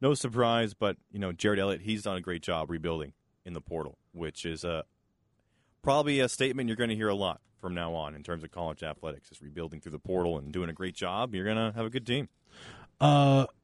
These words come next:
Speaker 2: John in the Bay, thank you for reminding me that, uh, Bob Sura was in the worst dunk contest ever with, uh, with Kobe Bryant the year that Kobe won it.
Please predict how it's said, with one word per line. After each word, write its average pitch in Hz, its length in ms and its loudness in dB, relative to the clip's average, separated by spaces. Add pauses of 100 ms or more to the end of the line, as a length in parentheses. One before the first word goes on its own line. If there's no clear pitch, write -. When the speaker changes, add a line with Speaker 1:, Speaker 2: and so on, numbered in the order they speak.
(240)
Speaker 2:
John 175 260 8
in 196 60 8
the 143 60 6
Bay, 135 220 6
thank 147 240 4
you 151 80 6
for 135 120 4
reminding 117 440 8
me 107 160 6
that, 104 400 4
uh, 104 160 2 (240)
Bob 131 280 6
Sura 113 420 6
was 101 180 4
in 104 120 6
the 98 160 6 (300)
worst 110 300 4
dunk 104 200 4
contest 101 500 2
ever 95 300 2 (420)
with, 104 300 0
uh, 98 240 -2 (300)
with 104 180 -6
Kobe 101 260 4
Bryant 95 300 2
the 101 80 2
year 101 100 4
that 95 140 -2
Kobe 98 260 4
won 92 220 2
it. 92 100 -2